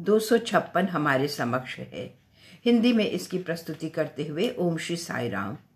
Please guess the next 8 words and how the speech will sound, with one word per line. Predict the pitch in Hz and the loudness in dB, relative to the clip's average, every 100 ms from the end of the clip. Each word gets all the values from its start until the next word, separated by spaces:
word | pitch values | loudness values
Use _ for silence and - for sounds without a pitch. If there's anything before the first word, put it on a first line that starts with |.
| _ - - - | _ -20 -20 -8
प्रशंति | 185 208 247 254 262 320 | -4 2 4 4 4 -2
संदेश | - 208 185 190 202 | 2 2 6 4 4
के | - 196 | -2 -4
प्रश्न | 202 196 190 180 | -2 -4 -4 -6
उत्तर | 160 - - 156 | -8 -8 -6 -6
सत्र | - 135 135 151 | -4 -6 -4 -4
में | 135 | -2
आपका | 127 - 190 | -4 -4 -6